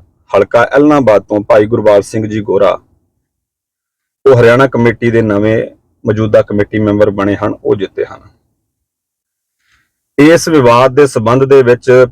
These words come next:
ਪਿੰਡ ਦੀ ਸਿੱਖ ਸੰਗਤ ਨੇ ਇੱਕ ਲੈਟਰ, ਇੱਕ ਪੱਤਰ ਹਰਿਆਣਾ ਸਿੱਖ ਗੁਰਦੁਆਰਾ ਮੈਨੇਜਮੈਂਟ ਕਮੇਟੀ ਦੇ ਨਵੇਂ ਬਣੇ ਮੈਂਬਰ ਭਾਈ ਗੁਰਪਾਲ ਸਿੰਘ ਜੀ ਗੋਰਾ ਜੀ ਨੂੰ ਸੌਂਪਿਆ ਗਿਆ ਵੀ ਭਾਈ ਹੁਣ ਤੁਹਾਡੇ ਕੋਲ ਜ਼ਿੰਮੇਵਾਰੀਆਂ ਆਈਆਂ ਨੇ,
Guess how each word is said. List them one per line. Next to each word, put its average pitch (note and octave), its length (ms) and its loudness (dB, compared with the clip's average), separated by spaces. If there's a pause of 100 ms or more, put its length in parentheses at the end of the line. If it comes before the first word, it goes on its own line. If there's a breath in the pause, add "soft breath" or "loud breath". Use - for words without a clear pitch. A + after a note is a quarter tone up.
ਪਿੰਡ C3 200 0
ਦੀ C#3 160 0
ਸਿੱਖ - 260 -4
ਸੰਗਤ G#2+ 340 -2
ਨੇ G#2 260 -2
ਇੱਕ B2 240 -2 (240)
ਲੈਟਰ, G#2 500 0
ਇੱਕ A#2+ 260 -4
ਪੱਤਰ G#2+ 480 0 (800)
ਹਰਿਆਣਾ A#2 300 2
ਸਿੱਖ B2+ 240 0
ਗੁਰਦੁਆਰਾ A#2+ 380 2
ਮੈਨੇਜਮੈਂਟ A#2+ 560 0
ਕਮੇਟੀ A2 420 -4
ਦੇ A2+ 140 2
ਨਵੇਂ A2+ 340 2
ਬਣੇ G#2 280 0
ਮੈਂਬਰ G2+ 420 0
ਭਾਈ G2+ 260 -2
ਗੁਰਪਾਲ G#2 360 0
ਸਿੰਘ G#2 220 -8
ਜੀ G2+ 140 -4
ਗੋਰਾ G2 260 2
ਜੀ G2 160 -4
ਨੂੰ G2+ 180 -6 (140)
ਸੌਂਪਿਆ F#2 400 0
ਗਿਆ - 160 -12 (880)
ਵੀ C3 100 2
ਭਾਈ B2+ 220 2
ਹੁਣ B2+ 180 0
ਤੁਹਾਡੇ A#2 280 0
ਕੋਲ B2 280 0
ਜ਼ਿੰਮੇਵਾਰੀਆਂ A2+ 640 0
ਆਈਆਂ A2 240 0
ਨੇ, A#2+ 120 -8